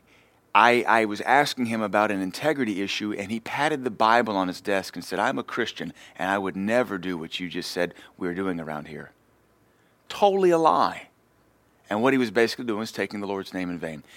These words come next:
invoking the Lord's name upon his life for credibility when he had no intention of fulfilling it.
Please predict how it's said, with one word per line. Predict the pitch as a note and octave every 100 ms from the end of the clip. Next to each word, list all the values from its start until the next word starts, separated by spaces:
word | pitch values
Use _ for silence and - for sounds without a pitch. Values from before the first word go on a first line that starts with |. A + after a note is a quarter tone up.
| - -
invoking | G2 F#2 C#3 - D#3+
the | C#3+
Lord's | B2+ A#2+ B2 -
name | A2+ A2 G#2+
upon | - G#2 F#2+
his | A2+
life | G#2+ G#2
for | -
credibility | - G#2+ F#2+ G2+ G2 F#2+
when | F2+ F2+
he | G2
had | F#2+
no | F#2+ G2+
intention | G2+ G#2+ F#2 E2+
of | E2
fulfilling | - F2+ D#2+
it. | D#2+